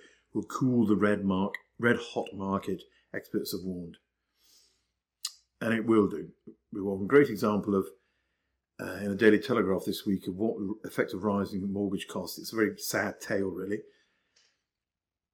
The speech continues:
The most financially stretched homeowners in Britain will be first to be hit by the Bank of England's change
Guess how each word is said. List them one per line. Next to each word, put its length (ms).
The 80
most 220
financially 360
stretched 320
homeowners 340
in 120
Britain 400
will 120
be 120
first 400
to 100
be 60
hit 280
by 280
the 80
Bank 180
of 100
England's 300
change 520